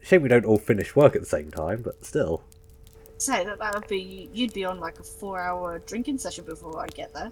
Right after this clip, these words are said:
Speaker 2: <laughs>
Speaker 1: God, then, then you'd really have some catching up to do.
Speaker 2: <laughs> Hey, at least I'll beat you at the video games. <laughs>
Speaker 1: Ma-, well, we'll find out. I, I,
Speaker 2: Okay.
Speaker 1: I just mashed the keyboard enough, and then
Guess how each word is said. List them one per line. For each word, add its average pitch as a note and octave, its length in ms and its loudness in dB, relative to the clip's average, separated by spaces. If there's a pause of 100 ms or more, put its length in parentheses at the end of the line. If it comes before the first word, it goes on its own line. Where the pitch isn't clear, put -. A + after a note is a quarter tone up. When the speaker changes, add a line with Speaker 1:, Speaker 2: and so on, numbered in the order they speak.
Speaker 2:
<laughs> - 120 -4 (680)
Speaker 1:
God, G2 320 4 (140)
then, A2 180 0 (100)
then A2+ 160 4
you'd G#2+ 280 2
really B2+ 140 8
have - 120 -2
some E2+ 200 -10 (180)
catching - 320 -4
up - 100 -14
to F2+ 80 -4
do. D#2+ 240 0 (760)
Speaker 2:
<laughs> A3+ 60 -2 (380)
Hey, A#3+ 120 4
at A#3 80 4
least B3+ 120 0
I'll A#3 120 4
beat G#3+ 160 -2
you G#3 40 2
at F#3+ 80 0
the G3 60 -10
video F#3 300 -4
games. E3+ 360 -8 (420)
<laughs> - 380 -18
Speaker 1:
Ma-, A#2+ 140 0 (160)
well, C#3 380 8 (480)
we'll C3+ 100 6
find A2+ 280 6
out. D2 260 -2 (1700)
I, B2 80 12
I, B2+ 200 10
Speaker 2:
Okay. - 100 6
Speaker 1:
I C3 100 8
just B2 220 0
mashed A#2 280 6
the - 60 0
keyboard G2 380 2
enough, F2 360 -4
and F#2 140 -4
then E2+ 140 -6